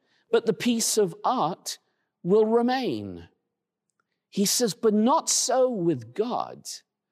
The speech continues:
The sculptor makes the piece of art, which is ourselves, and we ourselves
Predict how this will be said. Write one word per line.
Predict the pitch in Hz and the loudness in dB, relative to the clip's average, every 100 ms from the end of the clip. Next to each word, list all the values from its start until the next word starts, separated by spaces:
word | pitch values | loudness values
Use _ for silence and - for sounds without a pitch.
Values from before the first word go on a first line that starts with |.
| _ _ _ - | _ _ _ -4
The | 151 | 0
sculptor | 170 - - 294 302 359 - - - 90 143 _ _ _ _ _ | 2 0 0 2 2 2 -6 -8 -8 -10 -14 _ _ _ _ _
makes | 113 156 220 208 - - - _ _ | 0 2 2 0 -2 -2 -4 _ _
the | 151 | -6
piece | 139 233 202 - | -4 -4 -2 -2
of | 143 - | -2 -2
art, | 175 160 92 - - - _ _ | -2 -2 -2 -6 -18 -20 _ _
which | - 147 - | -2 0 0
is | 147 | 0
ourselves, | 131 113 - 165 135 71 78 123 - - _ _ - - | 0 -2 -4 -4 -4 -6 -14 -16 -16 -18 _ _ -20 -4
and | 202 196 165 | 2 4 4
we | 151 247 233 | 4 4 4
ourselves | 160 135 - 220 262 160 92 87 - - | 0 0 -2 0 0 0 -2 -6 -8 -8